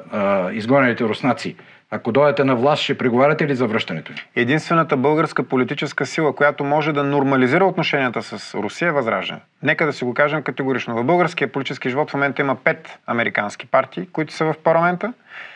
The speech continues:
Speaker 2: една турска, Д П С и Възраждане. Ние сме единствената българска политическа организация, която може да възстанови,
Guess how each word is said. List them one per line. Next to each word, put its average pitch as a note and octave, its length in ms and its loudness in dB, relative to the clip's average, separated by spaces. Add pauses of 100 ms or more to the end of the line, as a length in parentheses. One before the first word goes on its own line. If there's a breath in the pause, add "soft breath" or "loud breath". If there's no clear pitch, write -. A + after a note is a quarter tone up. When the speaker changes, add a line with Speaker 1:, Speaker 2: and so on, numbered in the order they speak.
(240 loud breath)
Speaker 2:
една C#3 280 4
турска, C#3+ 480 -4 (260)
Д C#3+ 160 0
П E3 80 -2
С A3 260 -2 (720)
и F#3+ 180 2
Възраждане. D#3+ 520 2
Ние D3+ 160 -2
сме D#3+ 200 0
единствената D#3+ 720 0 (420)
българска D#3+ 600 0
политическа E3 440 -2
организация, B2 500 0
която D#3 320 0
може D#3+ 420 2
да D3+ 280 2 (160)
възстанови, B2+ 680 -2